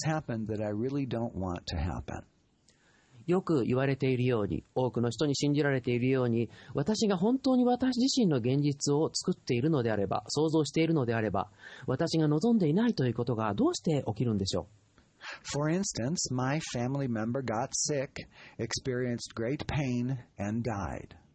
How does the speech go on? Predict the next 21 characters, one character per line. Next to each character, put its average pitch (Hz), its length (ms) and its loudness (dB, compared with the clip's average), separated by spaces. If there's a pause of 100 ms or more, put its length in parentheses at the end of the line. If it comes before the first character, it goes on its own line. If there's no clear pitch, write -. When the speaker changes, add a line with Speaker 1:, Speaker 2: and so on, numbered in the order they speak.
(640)
Speaker 2:
な 156 120 0
ぜ 151 100 2
な 127 100 2
ら、 104 300 0 (180)
例 156 120 2
え 139 40 2
て 117 120 0
言 107 100 2
う 107 80 0
と、 110 240 -2 (220)
私 147 320 -2
の 156 80 2
家 185 160 0
族 131 240 0
が 101 120 -2 (380)
病 143 180 2
気 147 140 0
に 147 80 4
な 139 120 4
っ 135 60 -4
て、 - 280 -2